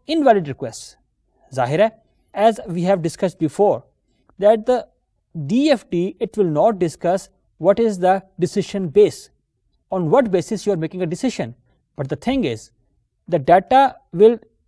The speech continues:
flow in, uh, towards, uh, the sub process one point two if the request is valid। But what, what will happen if the request is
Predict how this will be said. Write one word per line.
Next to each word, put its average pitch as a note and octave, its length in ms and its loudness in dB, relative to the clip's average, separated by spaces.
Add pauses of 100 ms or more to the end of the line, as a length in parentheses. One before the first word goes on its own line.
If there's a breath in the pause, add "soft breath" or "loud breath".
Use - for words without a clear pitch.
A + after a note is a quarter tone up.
flow G#3+ 560 4
in, G3+ 320 -6
uh, E3+ 140 4
towards, G#3 500 4
uh, E3 140 0
the E3 240 -2
sub A3 220 0
process F#3 360 -2
one F#3+ 140 -4
point E3+ 300 -4
two B3+ 200 -4 (260 soft breath)
if G#3+ 200 -4
the A3 120 2
request F#3+ 320 -2
is F3 120 -4
valid। D3 320 0 (280)
But F#3 160 -2
what, A#3 260 0 (140)
what A#3 140 2
will C4+ 140 -2
happen E3+ 400 -2
if G3+ 160 -8
the A3 120 0
request G3+ 280 -4
is A#3 80 -6